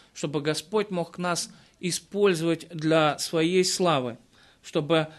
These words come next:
э, мы могли действовать так же, как Он действовал, чтобы, э, многие ещё люди узнали о Божьей благодати, о Его милости, ш-, э, глядя, э, с-, смотря на нашу жизнь.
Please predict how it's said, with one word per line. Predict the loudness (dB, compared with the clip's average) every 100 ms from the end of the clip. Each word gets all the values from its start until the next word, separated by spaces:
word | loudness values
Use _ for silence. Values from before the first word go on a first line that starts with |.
| -20
э, | -8 -4 -2 0 0 -2
мы | -4 -2
могли | 0 -2 4 4 4 -2
действовать | 0 0 0 -4 -2
так | -2 -2
же, | -6
как | -4 -4 -2
Он | -4 -4
действовал, | -4 -6 -6 -14 -18 _ _ _ -20 _ -18
чтобы, | -6 0 2 2
э, | 0 -2 0 -2 -4 -6 _ _ _
многие | -8 -2 0 0 -2
ещё | -2 -2
люди | 0 2 0
узнали | 0 -4 -2 0 2 2 -2 -10 _ _ -20 -8
о | -4 -4 -4 _ -12
Божьей | -6 -6 -6
благодати, | -6 -6 -6 -4 -2 -4 -6 -20 _ _ _
о | -4
Его | -2 0
милости, | 0 2 0 -2 -6 -14 -20 _ _ _ _ _ _
ш-, | -12
э, | -8 -6 -4
глядя, | -4 -2 0 -2 -4
э, | -4 -4
с-, | -6 -8
смотря | -4 -2 0 0 2
на | 0
нашу | 0 -2 -4
жизнь. | -4 -2 -2 -4